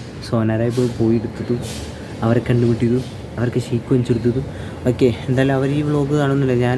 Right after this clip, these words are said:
എന്തായാലും അവരുടെ അടുത്ത് പോയി ഷെയ്ക്ക് വാങ്ങിച്ചത്. എന്തായാലും ചാനലിൻ്റെ പേരൊന്നും ഞാൻ പറഞ്ഞിട്ടില്ല. അവർ കാണുമെന്ന് എനിക്കൊരു ഡൗട്ടാണ്. അപ്പോൾ എന്തായാലും ഇന്നത്തെ വീഡിയോ ഇവിടെ ചെണ്ടാക്കാണ്. ഇനി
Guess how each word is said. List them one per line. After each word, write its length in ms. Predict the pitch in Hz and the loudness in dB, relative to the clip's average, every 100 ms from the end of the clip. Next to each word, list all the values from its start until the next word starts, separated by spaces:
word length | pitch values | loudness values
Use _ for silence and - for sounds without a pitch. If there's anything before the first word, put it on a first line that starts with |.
| 147 | 0
എന്തായാലും 280 | 143 147 147 | 0 0 0
അവരുടെ 220 | 135 135 | 0 -2
അടുത്ത് 140 | 143 147 | -2 -2
പോയി 120 | 143 143 | -2 -2
ഷെയ്ക്ക് 240 | 139 123 - | -2 -2 0
വാങ്ങിച്ചത്. 240 | 135 123 123 | 0 0 2
എന്തായാലും 220 | 120 127 127 | 2 0 2
ചാനലിൻ്റെ 300 | 127 123 143 | 2 2 2
പേരൊന്നും 380 | 139 139 139 160 165 | 2 2 2 4 4
ഞാൻ 80 | 147 | 2
പറഞ്ഞിട്ടില്ല. 360 | 139 123 127 123 - - - - | 2 2 0 -2 -4 -8 -8 -2
അവർ 120 | 127 151 147 | 0 2 2
കാണുമെന്ന് 500 | 139 143 170 202 180 | 2 2 2 4 4
എനിക്കൊരു 360 | 165 160 165 170 151 | 2 2 2 2 2
ഡൗട്ടാണ്. 400 | 131 123 131 113 104 - - - - - - - - - - | 2 2 0 -2 -4 -6 -6 -6 -6 -6 -6 -6 -8 -8 -6
അപ്പോൾ 140 | 135 156 | 2 4
എന്തായാലും 280 | 143 139 139 | 4 2 2
ഇന്നത്തെ 240 | 127 120 117 | 0 -2 0
വീഡിയോ 220 | 113 117 131 113 | 0 0 -2 -4
ഇവിടെ 180 | - 120 - | -4 -4 -2
ചെണ്ടാക്കാണ്. 580 | 117 110 110 - 110 113 113 - - - - - - | -2 -2 -4 -4 -4 -4 -6 -12 -12 -10 -10 -10 -2
ഇനി 120 | 120 | 2